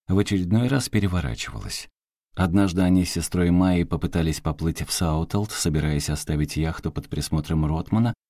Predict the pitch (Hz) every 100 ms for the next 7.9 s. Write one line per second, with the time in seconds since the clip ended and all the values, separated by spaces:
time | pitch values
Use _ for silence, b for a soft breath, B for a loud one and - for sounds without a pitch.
0 | _ 101 139 139 127 123 139 151 143 135
1 | - 127 113 110 110 113 107 95 87 76
2 | 62 60 - - - - 85 98 87 87
3 | - 87 - 71 80 78 - 76 - -
4 | - 151 82 76 76 78 76 78 78 -
5 | 78 76 78 - 110 113 107 120 123 120
6 | 107 113 123 104 78 85 107 - 85 -
7 | 82 73 73 69 64 60 50 55